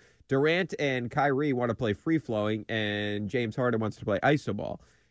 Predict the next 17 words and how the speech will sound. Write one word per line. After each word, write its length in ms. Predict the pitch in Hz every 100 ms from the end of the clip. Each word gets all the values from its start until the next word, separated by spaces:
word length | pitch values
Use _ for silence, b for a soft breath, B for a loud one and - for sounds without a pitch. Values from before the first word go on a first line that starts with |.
| b
Nets 320 | 110 156 196
coach 240 | - 180 160
Steve 320 | - 135 113
Nash 500 | 196 208 120 127 -
has 200 | 131 113
met 220 | 120 185
with 140 | 156
his 180 | 151 127
team's 320 | - 143 123
stars 560 | - - 151 180 113 113
over 200 | 127 123
finding 320 | 120 127 123
the 80 | 107
balance 540 | 95 110 143 117 104 -
and 120 | 113
the 60 |
most 240 | 107 107